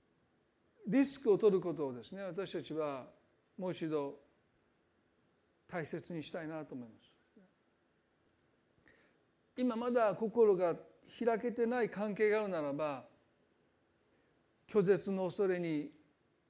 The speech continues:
私たちは心を閉ざすんではなくてですね、その先に待っている神様の恵みを信じてですね、もしかしたら拒絶されるかもわからない。でも、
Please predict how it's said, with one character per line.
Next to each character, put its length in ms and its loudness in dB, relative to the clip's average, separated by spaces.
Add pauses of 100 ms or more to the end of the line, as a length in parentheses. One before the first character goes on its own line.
(720)
私 260 -6
た 100 -2
ち 140 -4
は 300 -2 (440)
心 320 -2
を 40 -2
閉 140 -8
ざ 140 -4
す 120 -6
ん 40 -2
で 80 -2
は 80 -2
な 100 -8
く 80 -18
て 140 -14
で 60 -12 (460)
す 40 -20
ね、 60 -20 (1400)
そ 140 -2
の 80 0
先 280 -2
に 100 -2
待 220 -4
っ 80 -20
て 80 -4
い 80 -4
る 240 -2 (840)
神 180 -6
様 240 -8
の 140 -6
恵 160 -4
み 300 -4
を 80 -6
信 220 -8
じ 100 -8
て 100 -16
で 140 -18
す 80 -20
ね、 100 -20 (1160)
も 140 -4
し 120 -4
か 160 -2
し 60 -10
た 80 -4
ら 80 0
拒 140 6
絶 120 2
さ 80 -2
れ 60 0
る 40 -6
か 60 -6
も 80 -4
わ 40 -12
か 120 -20
ら 60 -18
な 20 -20
い。 40 -20 (320)
で 80 2
も、 240 4